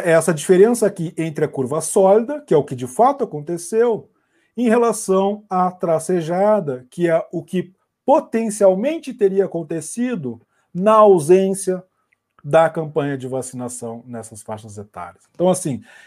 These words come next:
isso deixa muito claro, né? Se alguém tá em dúvida, "Bah, mas tem o, tem, tem os efeitos colaterais da vacina e tal", da, da, eu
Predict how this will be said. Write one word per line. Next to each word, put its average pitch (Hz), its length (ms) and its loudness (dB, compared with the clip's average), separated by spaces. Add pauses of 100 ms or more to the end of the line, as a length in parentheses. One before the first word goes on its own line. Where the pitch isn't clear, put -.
isso 196 180 -2
deixa 196 240 6
muito 190 280 0
claro, 160 380 4
né? 123 220 -4
Se - 80 -8
alguém 151 240 0
tá 175 180 0
em 147 120 -6
dúvida, 151 440 0
"Bah, 170 340 0
mas 139 180 -4
tem 180 220 0
o, 170 200 -2
tem, 170 300 -4 (340)
tem 190 100 6
os 190 100 6
efeitos 190 280 4
colaterais 156 500 0
da 151 100 -2
vacina 175 580 -2
e 131 60 -6
tal", 175 360 4
da, 160 140 0
da, 143 260 -4
eu 131 240 -4